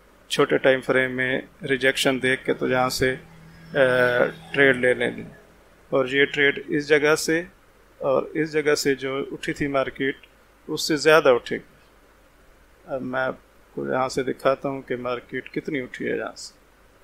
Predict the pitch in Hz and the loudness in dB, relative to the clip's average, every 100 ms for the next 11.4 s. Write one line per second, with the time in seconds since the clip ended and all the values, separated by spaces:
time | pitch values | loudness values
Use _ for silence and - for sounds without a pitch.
0 | _ _ _ _ - - - - _ _ | _ _ _ _ -20 -20 -20 -20 _ _
1 | _ _ _ _ _ _ _ _ _ _ | _ _ _ _ _ _ _ _ _ _
2 | - _ _ _ _ _ - 139 131 117 | -20 _ _ _ _ _ -14 -4 -4 -4
3 | 113 - - _ _ _ _ _ _ _ | -8 -14 -20 _ _ _ _ _ _ _
4 | _ _ _ _ _ _ _ _ _ _ | _ _ _ _ _ _ _ _ _ _
5 | _ _ _ _ - _ _ - - - | _ _ _ _ -20 _ _ -20 -20 -20
6 | - - - - - - - - 143 143 | -20 -20 -20 -20 -20 -20 -20 -8 -4 0
7 | 147 156 165 - 151 156 160 160 - 165 | 4 6 6 2 -4 -2 -4 -4 -4 2
8 | 156 165 165 - 147 135 131 135 147 - | 4 4 2 0 0 2 2 2 2 -2
9 | 165 147 151 147 139 127 131 143 156 _ | -4 -4 -6 -6 -8 -6 -4 -4 -6 _
10 | _ _ _ - 147 - - 147 139 135 | _ _ _ -8 -6 -4 -2 -2 -2 -2
11 | 123 - 127 143 | -4 -6 -10 -12